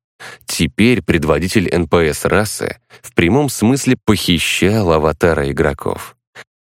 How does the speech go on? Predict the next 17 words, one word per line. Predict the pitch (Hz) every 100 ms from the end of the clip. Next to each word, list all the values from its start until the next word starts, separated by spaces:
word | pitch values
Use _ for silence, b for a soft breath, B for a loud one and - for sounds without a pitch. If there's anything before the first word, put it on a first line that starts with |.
| _
После | - 151 135 101
смерти | - 82 110 113 -
от | 82 76
лап | 85 92
грандмастера | 78 85 76 - 87 87 - 76
ксеноморфов | - 80 71 78 120 - 90
двенадцать | 78 80 82 80 -
игроков | 78 73 76 127 - _ _
попали | 82 - 147 143
в | 101
меню | 87 104
создания | 107 95 76 85 107
нового | 101 87 78 71 71
персонажа, | 71 76 - 80 120 95 - - _ _ _
а | - 82
прошлый | - 87 127 - 127
перерождался, | - 87 78 76 69 85 113 - - -